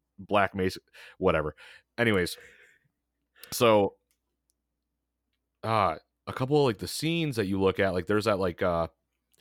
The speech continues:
like a look, like a, looking like a tree, like, it looked like a Zen tree.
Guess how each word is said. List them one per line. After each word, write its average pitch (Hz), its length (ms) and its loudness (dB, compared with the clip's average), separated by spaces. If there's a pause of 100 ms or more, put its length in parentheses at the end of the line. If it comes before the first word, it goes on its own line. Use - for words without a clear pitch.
(280)
like 87 100 -6
a 95 80 -2
look, 110 220 -4
like 92 120 -10
a, 87 180 -8
looking 107 280 -6
like 98 100 -2
a - 40 -4
tree, 123 400 -2
like, 104 140 -4
it - 80 -12
looked 110 160 -6
like 104 80 -4
a 82 80 -2
Zen 92 320 -2
tree. 120 420 -6